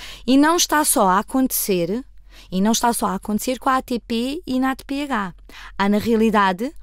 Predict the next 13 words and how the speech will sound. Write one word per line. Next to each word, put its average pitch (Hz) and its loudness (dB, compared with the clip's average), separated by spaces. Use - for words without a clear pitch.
uma 214 4
enzima, 220 2
ou 170 -6
uma 170 -8
proteína, 175 -4
com 240 4
um 285 4
tamanho 220 2
considerável 185 -2
que 226 -8
facilita 240 -4
estas 233 -4
reações. 220 -4